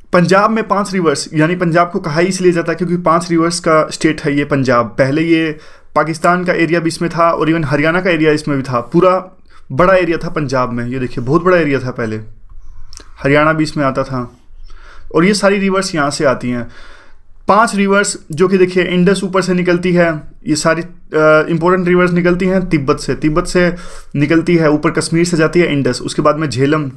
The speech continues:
झेलम तो कश्मीर में ही निकलती है, ये सारी आके यहाँ पे पाकिस्तान में जाती हैं। फिर नीचे आती है रावी, <clears throat> रावी,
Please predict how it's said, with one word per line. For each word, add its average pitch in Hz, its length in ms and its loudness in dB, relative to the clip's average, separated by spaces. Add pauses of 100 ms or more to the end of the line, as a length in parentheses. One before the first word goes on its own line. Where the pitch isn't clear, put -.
(160)
झेलम 151 380 0
तो 165 100 -6
कश्मीर 156 340 -2
में 165 80 -2
ही 160 80 -2
निकलती 131 320 -2
है, 127 100 -2
ये 151 80 -2
सारी 185 280 2
आके 185 220 0
यहाँ 160 200 -2
पे 165 100 -6
पाकिस्तान 160 400 -4
में 147 100 -4
जाती 123 240 -4
हैं। 117 160 -8 (380)
फिर 208 220 2 (460)
नीचे 175 220 4
आती 196 240 2
है 196 180 0
रावी, 151 380 2
<clears throat> - 100 -2 (1080)
रावी, 170 380 0